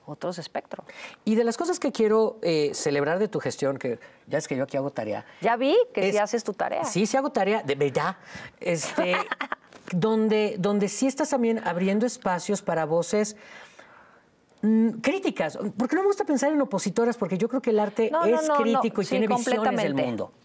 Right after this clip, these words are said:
Speaker 2: ¿no?
Speaker 1: Sí.
Speaker 2: ¿Tú cómo te sientes como titular al saber esto que está? Porque <laughs> tuvimos una discusión la semana pasada de abrir este foro a alguien que tenía una postura crítica hacia, hacia la actual administración.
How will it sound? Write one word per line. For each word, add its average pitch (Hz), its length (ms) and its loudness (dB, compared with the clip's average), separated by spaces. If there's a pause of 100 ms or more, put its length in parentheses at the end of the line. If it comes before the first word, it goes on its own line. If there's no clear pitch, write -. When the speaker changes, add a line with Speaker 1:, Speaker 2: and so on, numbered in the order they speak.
Speaker 2:
¿no? 143 240 -2
Speaker 1:
Sí. 160 100 -8 (560)
Speaker 2:
¿Tú - 80 -6
cómo 392 180 2
te 269 100 0
sientes 262 360 0
como 202 320 0
titular 175 560 0 (100)
al 151 140 -2
saber 165 420 -2
esto 151 260 -2
que - 80 -6
está? - 160 -4 (220)
Porque 175 260 -2
<laughs> 139 800 -8
tuvimos 170 280 -2
una 185 100 -2
discusión 139 340 -4
la 131 80 -2
semana 123 280 -6
pasada 120 400 -4
de 120 80 -2
abrir 120 300 0
este 139 200 -4
foro 117 360 -2 (380)
a 160 160 0
alguien 175 240 -2
que 170 120 -4
tenía 143 200 -2
una 160 180 0
postura 131 360 -4
crítica 208 400 -4 (380)
hacia, 117 340 -6
hacia - 480 -6
la 101 80 -6
actual 107 220 -6
administración. 107 520 -6